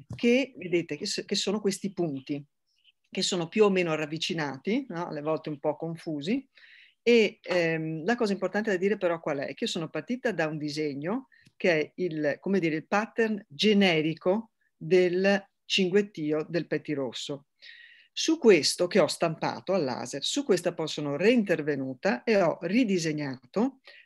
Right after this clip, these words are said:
per, eh, rappresentare quel cinguettio in quel momento di quel pettirosso, ecco, per essere fedele appunto alla,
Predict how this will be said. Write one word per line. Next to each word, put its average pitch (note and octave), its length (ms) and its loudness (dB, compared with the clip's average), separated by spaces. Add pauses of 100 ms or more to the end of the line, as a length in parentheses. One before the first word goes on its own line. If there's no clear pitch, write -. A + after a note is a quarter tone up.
per, G3+ 340 6
eh, - 720 -2
rappresentare F#3+ 1000 2
quel E4 320 2
cinguettio F#3+ 840 0
in F#3 260 -2
quel C#4+ 240 2
momento D#3+ 720 -2
di D#3+ 220 -6
quel E3 220 2
pettirosso, C#3+ 760 -6 (300)
ecco, - 300 -8
per B3 220 6
essere F3+ 340 0
fedele E3+ 460 2
appunto F3 580 -4
alla, D#3+ 500 -2